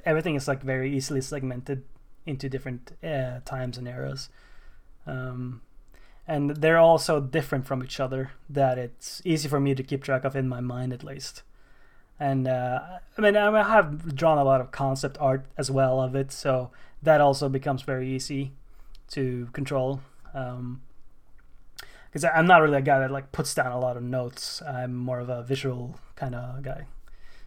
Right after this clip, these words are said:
So, um, um, just, uh, drawing some basic concept arts for the, uh, story is enough for me to remember where they where they all go.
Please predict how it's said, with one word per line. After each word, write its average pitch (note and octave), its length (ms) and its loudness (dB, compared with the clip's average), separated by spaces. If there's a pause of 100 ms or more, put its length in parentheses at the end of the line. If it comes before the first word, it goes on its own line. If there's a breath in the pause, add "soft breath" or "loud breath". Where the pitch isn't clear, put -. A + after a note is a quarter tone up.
So, C3 300 -2
um, B2 220 -10 (840 soft breath)
um, B2 440 -6
just, D#3+ 340 -4
uh, C#3 300 4 (280)
drawing E3 300 6
some C#3+ 220 2
basic C#3 500 0 (260)
concept C#3 480 0
arts C#3 380 0
for C3+ 320 0
the, B2+ 320 -6
uh, C3 200 -4
story D3 600 2
is G3+ 340 0
enough C3+ 280 0
for D#3+ 140 -4
me C3+ 160 -2
to C3+ 160 -4
remember B2 540 -8
where B2 220 -8
they B2+ 260 -8 (360)
where D#3+ 160 4
they C#3+ 120 4
all C3 160 4
go. C3+ 380 0